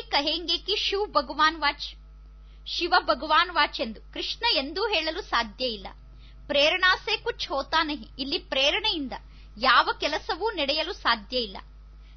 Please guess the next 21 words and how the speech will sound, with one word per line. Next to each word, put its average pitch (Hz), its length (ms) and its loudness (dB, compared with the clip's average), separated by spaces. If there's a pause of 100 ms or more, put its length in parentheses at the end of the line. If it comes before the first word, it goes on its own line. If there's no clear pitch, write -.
(160)
ನಾ 277 160 4 (220)
ಇನ್ಮೆ 294 380 -4 (180)
ಶಿವ - 240 -6
ಬಾಬಾ 262 420 6
ಕಿ - 220 -4
ಪ್ರವೇಶತಾ 311 680 0
ಹೋ 294 200 -6
ಸಕ್ತಿ - 440 -10
ಹೈ, - 120 -18 (460)
ಇನ್ನು 311 260 -4
ಕೃಷ್ಣನಲ್ಲಿ 359 640 -2 (480)
ಪರಮಾತ್ಮ 294 600 2
ಶಿವತಂದೆ 349 640 -2
ಪ್ರವೇಶ 285 480 0
ಮಾಡಲು 320 380 0
ಸಾಧ್ಯ 240 420 -2
ಇಲ್ಲ. 208 180 -6 (580)
ಶಿವ - 240 -4
ಬಾಬಾ 262 440 6
ತೋ - 160 -14 (160)
ಪರಾಯೇ 262 460 4